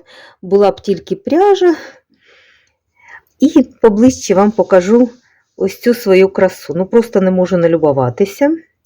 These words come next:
чесно кажучи. Ось такі квіточки. Це, дівчата,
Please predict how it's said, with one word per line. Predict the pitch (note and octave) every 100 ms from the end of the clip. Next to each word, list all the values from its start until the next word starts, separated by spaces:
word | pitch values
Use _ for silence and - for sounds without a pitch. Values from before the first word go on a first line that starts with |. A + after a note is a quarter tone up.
| _ _ _ _ _
чесно | G#3 G3 G3+ G3
кажучи. | G3+ G3 G3 G3 - F#3+ F#3 _ _ _ _ _ _ - - - -
Ось | A3+ -
такі | G3+ - G3+ F#3+ - _ -
квіточки. | A3 G#3+ G3 - - C#3+ D3+ A#3 F4 - - _ _ _ _ _ _ _
Це, | _ E4
дівчата, | G#3 A3+ G3+ F#3+